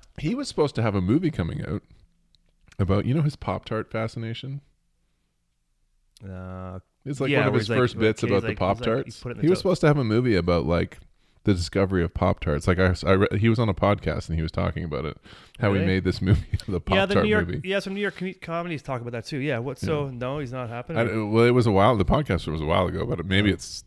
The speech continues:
Speaker 1: somewhere. But I don't know. So yeah.
Speaker 2: Huh. Yeah, I haven't. Uh, haven't paid much attention to that in a while. I just, I kinda, like, I kinda moved on, I think. I was a big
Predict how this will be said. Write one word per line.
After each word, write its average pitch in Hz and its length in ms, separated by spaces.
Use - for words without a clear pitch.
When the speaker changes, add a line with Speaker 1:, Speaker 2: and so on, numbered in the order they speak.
Speaker 1:
somewhere. 90 420
But 90 140
I 92 80
don't 95 120
know. 95 240
So 92 320
yeah. 92 160
Speaker 2:
Huh. 120 220
Yeah, 143 200
I 143 80
haven't. 156 360
Uh, 117 260
haven't 113 60
paid 120 140
much 92 120
attention - 300
to 80 60
that 82 60
in 82 60
a 80 60
while. 80 200
I 92 100
just, 101 220
I 110 60
kinda, 107 260
like, 82 380
I - 60
kinda 135 180
moved 104 220
on, 92 200
I 82 60
think. 85 400
I 107 80
was 113 140
a 117 40
big 107 300